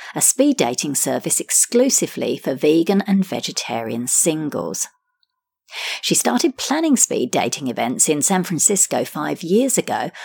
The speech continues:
before launching Veg Speed Date in January two thousand seventeen.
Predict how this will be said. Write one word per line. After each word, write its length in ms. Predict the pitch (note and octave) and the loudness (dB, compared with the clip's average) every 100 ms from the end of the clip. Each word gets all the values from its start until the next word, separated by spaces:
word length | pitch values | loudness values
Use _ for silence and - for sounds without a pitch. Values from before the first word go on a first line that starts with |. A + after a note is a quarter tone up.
| - | -6
before 340 | F3+ F3 F3+ | -6 2 4
launching 480 | F#3 A#3 - - C#4 | 6 6 2 0 0
Veg 220 | A3+ G#3+ | 0 0
Speed 460 | G#3+ - - C#4 C4 | 0 -2 0 -2 -2
Date 320 | - B2 C#3+ | -2 -2 -2
in 220 | - D#3+ D3 | -4 -6 -4
January 640 | - C#3+ C#3+ D3 D3+ D3+ | -2 -2 -2 -6 -6 -4
two 240 | - A#2+ | -4 -4
thousand 440 | A2+ B2 A2+ - B2 | -4 -4 -4 -2 0
seventeen. 920 | - G#2+ A2 - - C#3+ B2+ G#2 A2 | 0 -2 -4 -2 -2 -2 -4 -4 -8